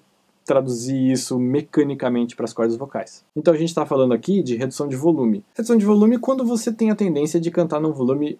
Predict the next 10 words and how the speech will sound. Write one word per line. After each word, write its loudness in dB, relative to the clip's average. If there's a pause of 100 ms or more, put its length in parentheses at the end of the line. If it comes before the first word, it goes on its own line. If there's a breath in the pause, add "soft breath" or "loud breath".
(120)
relativamente -4
alto, 2
que 0
é 4
praticamente -2 (480)
todo 6
mundo 4
antes 2
de -6
estudar -4